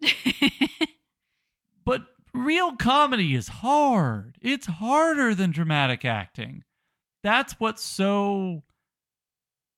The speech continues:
Speaker 2: okay, that's a s-, aside for another day.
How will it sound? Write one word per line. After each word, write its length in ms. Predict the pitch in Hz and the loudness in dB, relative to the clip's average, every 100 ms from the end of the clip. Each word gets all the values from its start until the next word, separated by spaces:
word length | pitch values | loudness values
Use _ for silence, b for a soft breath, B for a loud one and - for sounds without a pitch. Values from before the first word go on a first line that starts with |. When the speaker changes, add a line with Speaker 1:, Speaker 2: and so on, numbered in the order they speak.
| _ _ _ _ _ - | _ _ _ _ _ -10
Speaker 2:
okay, 400 | 139 143 - 110 | -6 -6 -6 -6
that's 200 | 120 - | -6 -6
a 40 | |
s-, 140 | 127 - - | -10 -12 -10
aside 500 | 120 98 123 107 101 | -10 -8 -8 -8 -10
for 100 | - | -16
another 300 | - - - | -16 -14 -14
day. 280 | - - | -16 -16